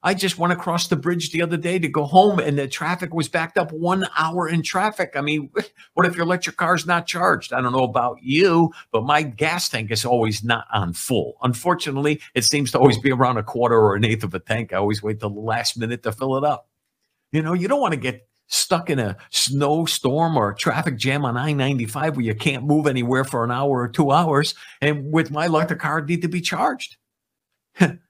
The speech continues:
What, what do you have to do then? Get towed for two or three hundred dollars back to your home so you could plug it in and charge it so you could drive it again?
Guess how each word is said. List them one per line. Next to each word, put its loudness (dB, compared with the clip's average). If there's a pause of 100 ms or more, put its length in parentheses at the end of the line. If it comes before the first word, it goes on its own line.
(160)
What, -4
what 4
do 2
you 0
have 0
to -4
do 0
then? 0 (180)
Get 2
towed 6
for -2
two -4
or 2
three -8
hundred -4
dollars -4
back 2
to -6
your -4
home 0
so -4
you -4
could -4
plug -4
it -2
in -2
and -2
charge 0
it -4
so -4
you -2
could -6
drive -2
it -6
again? -4